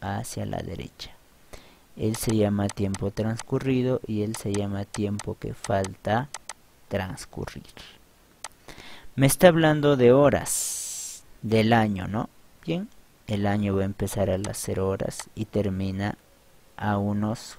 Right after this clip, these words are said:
¿a cuánto estará terminando, ah? Nos habla del año dos mil veinticuatro. Y este es un año bisiesto, ¿no? En el año bisiesto, ¿cuántos días tenemos? Trescientos sesenta y seis, ¿sí o no?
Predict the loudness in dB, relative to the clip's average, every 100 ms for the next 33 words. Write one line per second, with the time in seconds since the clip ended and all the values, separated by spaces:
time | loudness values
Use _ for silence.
0 | -4 -2 0 0 0 -2 0 0 2 -2
1 | -2 -4 -6 -6 -2 -2 -4 -12 -20 _
2 | _ -18 -16 -16 -20 -20 -20 _ _ _
3 | _ 0 2 8 10 12 10 10 8 6
4 | 4 4 2 6 4 4 -2 -4 2 4
5 | 2 -2 -6 -8 _ _ _ _ _ _
6 | -20 _ _ _ -14 -2 4 4 4 0
7 | 0 2 4 4 2 2 0 0 0 -2
8 | -2 -2 -4 -8 _ _ _ -20 _ -20
9 | _ _ -4 0 2 4 2 2 0 0
10 | 2 2 2 -2 -2 -6 _ -4 -2 2
11 | 0 4 4 4 2 0 2 0 -2 -6
12 | -10 -6 -4 -2 -4 -4 -10 -8 -8 -8
13 | -10 -8 -8 -6 -6 -6 -6 -10 -10